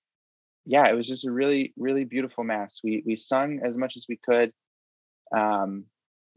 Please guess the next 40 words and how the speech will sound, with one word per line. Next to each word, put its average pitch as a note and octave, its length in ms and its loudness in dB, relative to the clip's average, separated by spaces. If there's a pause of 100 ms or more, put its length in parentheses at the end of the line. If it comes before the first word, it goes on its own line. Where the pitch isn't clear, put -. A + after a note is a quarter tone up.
I A#2+ 80 2
had, B2 300 4
I A#2+ 80 4
had A#2+ 120 0
told C#3 280 0
Father C3 180 0
Marcelo A#2 500 -2
the A2 100 -6
guiding B2+ 340 -2
principle B2 500 -4
I A2+ 100 -6
wanted G#2+ 400 -6
was G#2+ 160 -8
not B2 220 2
to C#3+ 120 0
be A#2+ 380 2
a, A2 240 2
a - 80 -2
celebration A2+ 720 -2
of G#2 140 -6 (180)
Father A2+ 200 8
Lamater A2 720 2
is, G2+ 300 -8
is G#2 160 -6
a G#2 60 -4
new G#2 240 0
priest, G2+ 500 0
but G#2 120 4
I G#2 80 2
want A2 200 2
it G#2 120 -2
to A2 100 -6
be A2 180 0
a G#2 60 0
celebration G#2+ 640 -2
of F#2+ 160 -8 (760)
thanks C3+ 220 4
be D3 140 4
to C3 80 4
God, G#2 440 6